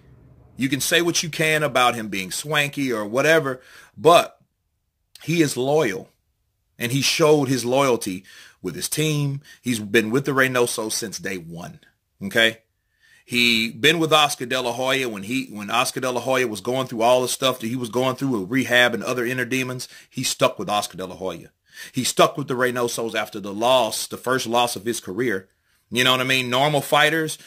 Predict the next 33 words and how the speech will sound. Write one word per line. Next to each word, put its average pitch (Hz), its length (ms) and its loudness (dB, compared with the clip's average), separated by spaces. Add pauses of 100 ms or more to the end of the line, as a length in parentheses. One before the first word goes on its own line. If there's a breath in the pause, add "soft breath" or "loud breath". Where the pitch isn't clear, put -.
(160 loud breath)
would 123 200 -2
think 135 180 0
they 127 140 -2
would 123 100 -2
have 127 180 0
to 107 60 -12
change 135 540 -4 (120)
trainers 143 600 -4 (260 soft breath)
to 120 120 -4
get 127 200 2
an 123 100 2
edge 120 440 0
psychologically, 110 1040 -2
or, 95 180 -8 (240 loud breath)
or 110 280 -2
it's 107 160 -6
the 113 100 -8
trainer's 139 460 2
fault. 92 360 -4
No, 135 280 0
he, 127 240 -10
he, 110 240 -16
you 127 120 -4
know, 101 280 -6 (100)
he 143 140 -4
blamed 139 320 2
himself 160 440 -6
for 101 140 -10
that. 98 260 -10
Experience 170 600 -4
beat 92 220 -8
him. 85 200 -16 (220)
Now, 190 320 4